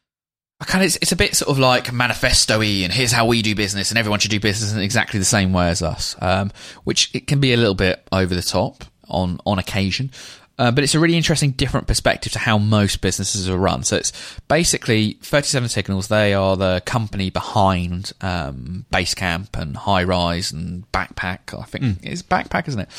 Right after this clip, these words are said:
Speaker 1: Um, so yeah, they produce a number of kind of software as service businesses, and they're, you know, just kind of really innovative and interesting business. Um, and the way that they work is really interesting,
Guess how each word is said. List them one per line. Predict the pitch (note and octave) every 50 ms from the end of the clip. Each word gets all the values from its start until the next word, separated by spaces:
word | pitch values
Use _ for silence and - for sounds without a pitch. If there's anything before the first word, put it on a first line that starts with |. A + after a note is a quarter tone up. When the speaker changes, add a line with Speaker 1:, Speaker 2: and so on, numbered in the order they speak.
| - - - - - - -
Speaker 1:
Um, | - A2+ A2+ A2+ A2+ A2 A2 G#2+ - - -
so | - -
yeah, | C3+ B2 G#2 G#2
they | A#2+ B2+
produce | C#3+ D#3+ E3+ D#3+ -
a |
number | C#3 C3 B2+ A#2+
of | A2+ G#2+
kind | - A#2+
of | G#2+ -
software | - - C#3+ A2+ - - G#2+ G#2+
as | G2 -
service | - - A#2 G#2 G2+ F#2+ G2+ -
businesses, | - - E2+ - - - - D#2 F#2 F#2
and | F#2 G#2+
they're, | A#2+ A#2+ - - - _ - - - - - - - -
you | - A3
know, | - F3+
just | D#3 -
kind | - E3+ D3
of | C3+
really | C3 B2+ B2+ B2 A#2 A#2 A2 A2 - - _ -
innovative | A2+ A#2 A2+ G2+ G#2 G#2+ - - G#2+ G2+
and | G2+ G#2
interesting | G#2 G#2 - - - G2 - - - F#2 F#2
business. | G2 - G2+ E2+ - - C2 - - - - - -
Um, | - F2+ F2+ E2+ F2 D#2
and | D2 F2+ F2 E2+ - -
the | - - G2
way | F#2+ F#2+ F#2 F#2
that | F2 E2
they | F2+ F2+
work | F#2 F#2+ F#2 F2+ - -
is | - - -
really | F2+ F2+
interesting, | D#2+ D#2+ - - - - - - -